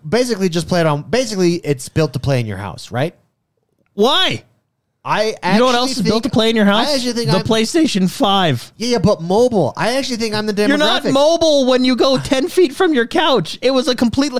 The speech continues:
Speaker 2: someone threw something at the wall, and in this case, it did not stick.
Speaker 1: I don't
Speaker 2: I can,
Speaker 1: know.
Speaker 2: I,
Speaker 1: I actually
Speaker 2: in this occasion,
Speaker 1: don't have
Speaker 2: I
Speaker 1: a,
Speaker 2: agree with the internet.
Speaker 1: I actually don't have a problem with creating a device that lets me go from my,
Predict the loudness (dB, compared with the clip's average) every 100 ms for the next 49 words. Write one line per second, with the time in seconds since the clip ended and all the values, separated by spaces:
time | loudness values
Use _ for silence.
0 | -8 _ -4 -2 0 -4 -4 -4 -4 -4
1 | -6 -4 -2 0 0 -2 -2 -2 -4 -4
2 | -4 -4 -6 -6 -2 -4 -4 -6 -6 -8
3 | _ -20 -20 -14 -6 -2 0 0 0 -2
4 | -2 -2 -2 -2 -4 -4 0 2 2 0
5 | -2 0 0 0 0 0 0 0 0 0
6 | 0 0 0 -2 -2 -4 -2 -2 0 -2
7 | -4 -2 -2 0 -2 -2 0 0 0 -2
8 | -4 -2 -2 -2 -2 -6 -2 -4 -4 -6
9 | -4 -2 -2 -4 -2 0 0 -2 -4 -2
10 | -2 -2 -2 -2 -4 -4 -8